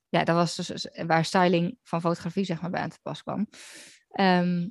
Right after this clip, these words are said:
dus ik, wat ik heb gedaan inderdaad, is een aantal hoofdthema's, ehm, voor mijn Instagram echt gedefinieerd. En op basis daarvan, ja, kon ik gewoon heel makkelijk content maken, eh, dicht bij mezelf.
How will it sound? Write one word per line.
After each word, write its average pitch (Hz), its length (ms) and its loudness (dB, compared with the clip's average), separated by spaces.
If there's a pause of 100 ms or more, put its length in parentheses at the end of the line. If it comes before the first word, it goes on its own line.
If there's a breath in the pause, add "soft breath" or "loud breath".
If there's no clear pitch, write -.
(120)
dus 214 140 2
ik, - 260 -2
wat 214 120 2
ik 226 100 0
heb 214 100 0
gedaan 202 340 4
inderdaad, 196 340 0
is - 80 -20
een 175 80 -10
aantal 190 220 -2
hoofdthema's, 220 960 0 (500)
ehm, 190 640 -4
voor 208 180 2
mijn 208 120 4
Instagram 190 640 0 (380)
echt 202 240 0
gedefinieerd. 185 840 0
En 190 200 0
op 180 80 0
basis 180 320 4
daarvan, 196 580 4 (260)
ja, 160 300 2 (340)
kon 190 160 0
ik 196 80 0
gewoon 180 200 0
heel 190 180 2
makkelijk 180 340 -2
content 185 340 -2
maken, 170 540 -4 (340)
eh, 170 260 2
dicht 190 220 4
bij 170 160 6
mezelf. 165 540 2